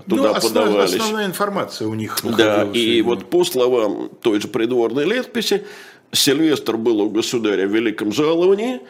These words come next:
Speaker 2: и бысть яко всемогий, и все его послушаху. Всемогий, то есть всемогущий. Э, что касается Адашева, то летописец пишет: "А кому откажет, тот в другой раз не бей челом, а кого уличит в плутовстве,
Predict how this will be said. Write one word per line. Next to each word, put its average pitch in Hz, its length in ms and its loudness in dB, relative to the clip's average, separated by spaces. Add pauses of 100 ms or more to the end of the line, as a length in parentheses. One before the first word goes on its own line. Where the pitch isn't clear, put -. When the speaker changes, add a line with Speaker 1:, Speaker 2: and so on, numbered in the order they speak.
(400)
Speaker 2:
и 131 100 4
бысть 180 340 -2
яко 160 300 2
всемогий, 170 800 2 (320)
и 135 120 2
все - 240 0
его 165 220 4
послушаху. 143 760 -4
Всемогий, 160 500 2
то - 100 -2
есть 117 120 0
всемогущий. 110 720 -4 (560)
Э, 104 160 2
что 196 160 0
касается 165 680 2
Адашева, 196 540 0
то 143 200 0
летописец 147 720 -2
пишет: 117 640 -2
"А 113 140 4
кому 131 440 2
откажет, 175 680 0 (340)
тот 170 260 2
в 147 60 -2
другой 135 420 0
раз 139 300 -2
не 143 120 0
бей 110 240 4
челом, 104 480 0
а 101 80 0
кого 131 280 2
уличит 113 500 0
в - 80 -14
плутовстве, 139 880 0